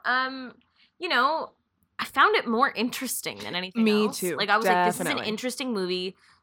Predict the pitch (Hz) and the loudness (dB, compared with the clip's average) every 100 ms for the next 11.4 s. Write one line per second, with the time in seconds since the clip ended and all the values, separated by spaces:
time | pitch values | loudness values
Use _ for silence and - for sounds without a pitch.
0 | _ 190 185 196 196 - 196 190 185 190 | _ -2 4 6 6 4 2 2 -4 -6
1 | 175 160 180 160 165 170 196 - 202 165 | -10 -6 0 2 4 2 -2 -6 0 0
2 | 190 - - - 190 185 185 180 180 175 | 0 -10 -18 -2 2 2 2 0 -6 -10
3 | - - - 180 175 170 170 170 - _ | -12 -10 2 4 6 2 -2 -12 -16 _
4 | 208 196 220 190 180 - 156 175 175 180 | -8 -2 0 0 -4 -12 2 2 2 -2
5 | 196 _ - - 170 170 196 - - - | -10 _ -20 -4 2 2 2 -8 -12 -14
6 | _ - 247 233 208 202 139 - _ - | _ -6 -2 2 4 4 2 -4 _ -6
7 | 202 190 226 196 202 226 185 180 208 - | 2 6 6 4 2 4 6 4 0 -6
8 | 196 196 196 202 190 - - 226 233 220 | -4 -2 0 2 0 -2 -4 -2 2 0
9 | 254 277 - 185 135 - 185 185 226 185 | 0 -4 6 6 6 2 2 2 0 0
10 | 208 202 185 196 190 180 170 165 160 139 | 2 0 2 4 4 2 -4 -4 -8 -6
11 | 143 156 269 185 | -4 0 0 0